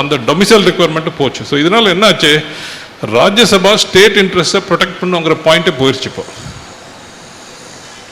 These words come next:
In the nineteen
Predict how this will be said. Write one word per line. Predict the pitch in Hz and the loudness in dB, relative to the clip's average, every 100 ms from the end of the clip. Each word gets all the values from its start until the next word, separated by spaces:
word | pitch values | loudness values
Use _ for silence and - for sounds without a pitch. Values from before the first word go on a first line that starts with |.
| - - - - - - - - - - - - - - - - - - - | -20 -20 -20 -20 -20 -20 -20 -20 -20 -20 -20 -20 -20 -20 -20 -20 -20 -14 -6
In | 160 | -2
the | 165 156 | 0 0
nineteen | 202 240 | 0 0